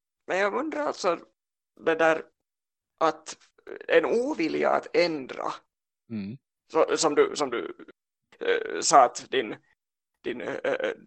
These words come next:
Speaker 1: eh, dambekanta hade,
Speaker 2: Mm.
Speaker 1: hade uttryckt att vad, vad de här övriga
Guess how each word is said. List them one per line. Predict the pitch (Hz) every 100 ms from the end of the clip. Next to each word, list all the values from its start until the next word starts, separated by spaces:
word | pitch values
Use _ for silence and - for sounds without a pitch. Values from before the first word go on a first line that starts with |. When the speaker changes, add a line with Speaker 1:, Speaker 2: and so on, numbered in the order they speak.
| -
Speaker 1:
eh, | -
dambekanta | 147 170 143 139 - 139 - - 131 143 _ 190 220 - _ _
hade, | - 135 120
Speaker 2:
Mm. | 139 143 _
Speaker 1:
hade | 131 110
uttryckt | 101 - _ - 147 - - -
att | - -
vad, | 123 - 139
vad | - 139
de | -
här | 131 95 - -
övriga | 135 - - 87